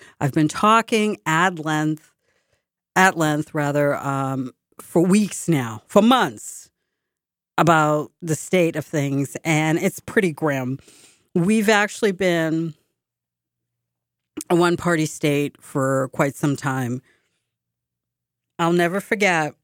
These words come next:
and I've shared this story before, but I'm gonna share it again because for me,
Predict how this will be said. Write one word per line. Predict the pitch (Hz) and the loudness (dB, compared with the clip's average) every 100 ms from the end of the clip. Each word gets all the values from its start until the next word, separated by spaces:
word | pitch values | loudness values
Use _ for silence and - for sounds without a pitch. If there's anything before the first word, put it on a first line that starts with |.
| _ - | _ -4
and | 214 | 0
I've | 254 - | 0 0
shared | - 202 | 0 0
this | 175 170 | 0 -6
story | - 175 160 | -2 0 0
before, | 151 151 185 175 165 | 0 -4 0 0 0
but | - 147 139 - - - _ _ _ _ _ _ _ _ _ _ _ _ _ _ _ _ - | -2 -4 -4 -10 -20 -20 _ _ _ _ _ _ _ _ _ _ _ _ _ _ _ _ 2
I'm | 208 | 4
gonna | 233 | 2
share | 226 226 208 196 | 0 0 2 0
it | |
again | 175 175 170 | 0 0 0
because | 170 - 180 - | -2 -2 -4 -4
for | - 185 | -2 2
me, | 190 208 220 220 202 180 170 160 | 4 4 2 2 2 2 2 0